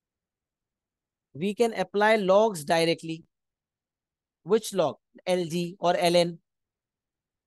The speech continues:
So if E is involved, then taking L N is better. If E is not involved, we can take L G or L N both. Let's take L G on both the sides. So L G five, two X minus one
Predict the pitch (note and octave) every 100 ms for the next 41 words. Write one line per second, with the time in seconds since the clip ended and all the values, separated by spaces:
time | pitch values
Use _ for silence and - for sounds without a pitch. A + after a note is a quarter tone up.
0 | _ _ - F3+ - - A#3 B3+ A3+ G#3+
1 | F3+ F3 D#3+ C#3 - _ _ _ _ -
2 | F3 F3+ G3 F#3+ G#3+ G3 F3+ F#3+ F#3+ D#3+
3 | D#3+ D#3 D3 - _ _ _ _ _ _
4 | _ _ _ _ F3+ F3 G#3+ A#3 G#3+ G3+
5 | A3+ A3 G#3+ G#3 G#3+ A#3+ G#3+ F3+ F#3+ G#3
6 | F#3+ G#3 G3 F3 E3+ G3 F3+ F3+ F#3 D#3+
7 | D3+ _ _ _ _ - F3+ G#3 - G#3+
8 | G#3 F3+ E3+ E3+ F3+ E3+ E3+ E3+ D#3+ D#3+
9 | D#3+ - - _ _ _ _ _ E3 F3
10 | F#3 A3+ G3+ G3+ G3+ A#3+ G#3 - _ _
11 | _ _ _ - A3 A#3 - G3+ F#3+ F#3
12 | F3 F3+ F#3